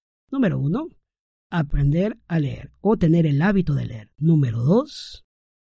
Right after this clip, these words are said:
aprender a hablar apropiadamente, ser un mejor orador o un mejor conversador. Y número tres, aprender a ser un buen redactor, ya sea que redactes documentos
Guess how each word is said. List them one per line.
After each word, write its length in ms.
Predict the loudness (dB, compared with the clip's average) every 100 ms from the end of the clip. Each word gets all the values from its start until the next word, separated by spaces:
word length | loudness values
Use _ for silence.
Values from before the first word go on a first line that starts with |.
| _ _ _
aprender 540 | 0 4 4 4 2 0
a 160 | -8 -10
hablar 460 | -4 0 0 -2 -10 _ _ -4
apropiadamente, 920 | -2 0 0 0 4 4 4 -4 -10 _ _ _ _ _
ser 200 | 0 0
un 80 | 0
mejor 340 | -4 -2 -2 -2
orador 460 | -4 -4 -10 -12 _ _ _ _ _
o 80 | 2
un 120 | 4
mejor 300 | 4 0 -2
conversador. 680 | 0 0 0 -4 -8 -10 -14 -18 _ _ _ _ _
Y 120 | -4 2
número 300 | 4 2 -2
tres, 640 | -2 -2 -6 -16 -20 -20 -20 -20 _ _ _ _ _ _ _
aprender 640 | -2 0 0 2 0 -2 -8
a 100 | -8
ser 200 | 0 4
un 280 | 4 4 2
buen 320 | 2 2 -2 -10
redactor, 600 | -2 0 0 -2 -10 -14 _ _ _ _
ya 140 | -6 -4
sea 180 | -4
que 140 | -4 -4
redactes 480 | -4 -6 -2 -2 -2
documentos 840 | -4 0 0 0 -4 -14 -20 _